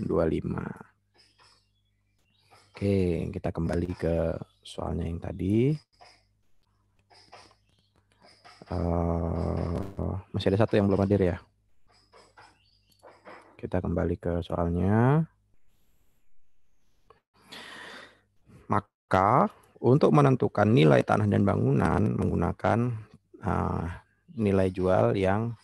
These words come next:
berdasarkan K M K itu tadi. Tujuh ratus lima puluh dikali dua juta seratus tujuh enam, ya, golongan A tujuh, dan empat ratus lima puluh dikali dua enam dua lima untuk B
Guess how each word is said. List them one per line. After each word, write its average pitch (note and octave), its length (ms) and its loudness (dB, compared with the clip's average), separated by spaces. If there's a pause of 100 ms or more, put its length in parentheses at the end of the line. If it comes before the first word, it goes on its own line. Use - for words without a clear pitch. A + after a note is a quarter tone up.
(100)
berdasarkan F2+ 580 -2
K - 140 -6
M E2 160 -6
K D#2+ 80 -6
itu D#2+ 160 -10
tadi. D#2+ 320 -10 (880)
Tujuh F2+ 240 -6
ratus F#2+ 260 -4
lima F2+ 220 0
puluh G2 180 2
dikali G2+ 380 2
dua G2 80 0
juta F2+ 240 0
seratus F2+ 400 -2
tujuh F2 160 -8
enam, A#2 400 2 (800)
ya, G2 320 -2
golongan F2 400 -2
A F2 80 -2
tujuh, F#2+ 560 -4
dan G2+ 320 0 (160)
empat - 160 -2
ratus F2+ 240 0
lima F2+ 80 0
puluh G2 320 -4
dikali F2+ 240 -2
dua F2+ 160 -2
enam F2 160 -2
dua F2 160 -2
lima F2+ 320 -2
untuk F#2+ 340 -4 (920)
B G2 320 -2